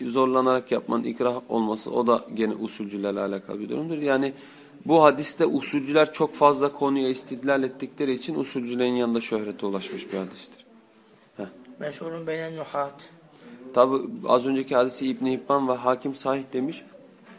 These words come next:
Speaker 1: Ama inşallah ileride gelir İbn Hibban'la Hakim. İbn Hibban özellikle rical ilminde zayıftır. Hadisleri, o yüzden ona bir,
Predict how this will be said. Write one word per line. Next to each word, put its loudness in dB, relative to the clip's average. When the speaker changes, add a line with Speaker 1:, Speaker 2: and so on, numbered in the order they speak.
Speaker 1:
Ama 8
inşallah 2
ileride 4
gelir 0
İbn 0
Hibban'la 0
Hakim. 0
İbn 2
Hibban 4
özellikle 2
rical 2
ilminde 2
zayıftır. -4
Hadisleri, -2
o 4
yüzden 0
ona 2
bir, 0